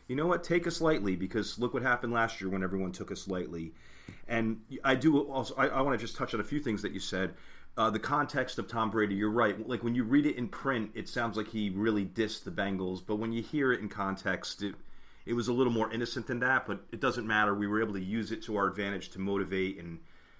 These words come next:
you know, a couple of the guys were really angered by that. So, it, you know, it ended up being to our advantage.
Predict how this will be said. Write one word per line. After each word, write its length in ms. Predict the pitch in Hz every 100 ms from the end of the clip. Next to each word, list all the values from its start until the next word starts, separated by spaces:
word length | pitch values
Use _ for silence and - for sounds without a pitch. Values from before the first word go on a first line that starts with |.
| - -
you 80 |
know, 100 | 92
a 60 | 92
couple 260 | 90 110 98
of 60 |
the 60 | 98
guys 160 | 95
were 60 | 92
really 240 | 98 95
angered 340 | 95 98 95 87
by 160 | 90
that. 320 | 85 82 82 -
So, 380 | - 87 82 80 - - - -
it, 120 | 117
you 80 | 117
know, 120 | 101
it 80 | 98
ended 240 | 104 104
up 120 | 104 98
being 300 | 98 92 90
to 200 | - 95
our 100 | 87
advantage. 420 | 85 90 85 82